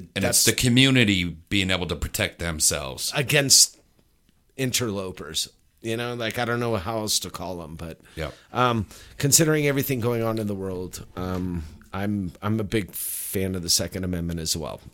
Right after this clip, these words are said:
Speaker 2: Um, but yeah,
Speaker 1: Yeah.
Speaker 2: um, we, we need to change some things. Hopefully
Speaker 1: Absolutely.
Speaker 2: this last, uh, shooting over in the suburbs in Highland Park of Illinois,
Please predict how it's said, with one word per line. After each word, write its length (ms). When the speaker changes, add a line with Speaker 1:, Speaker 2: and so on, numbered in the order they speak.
Speaker 2:
Um, 460
but 340
yeah, 220
Speaker 1:
Yeah. 180
Speaker 2:
um, 180
we, 200
we 200
need 180
to 80
change 440
some 180
things. 480
Hopefully 120
Speaker 1:
Absolutely. 400
Speaker 2:
this 260
last, 580
uh, 300
shooting 760
over 600
in 360
the 100
suburbs 580
in 120
Highland 360
Park 340
of 120
Illinois, 480